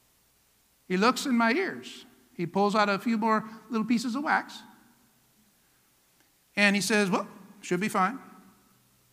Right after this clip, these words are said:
I said, "I'm, I'm deaf." "Oh, well, we'll set up a hearing test for you."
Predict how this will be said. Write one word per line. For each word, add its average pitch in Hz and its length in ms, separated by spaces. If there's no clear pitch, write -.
I 160 40
said, 156 200
"I'm, 139 260
I'm 123 80
deaf." 127 380
"Oh, 415 160
well, 240 140
we'll 262 80
set 339 180
up 226 120
a 196 40
hearing 202 240
test 143 220
for 123 120
you." - 140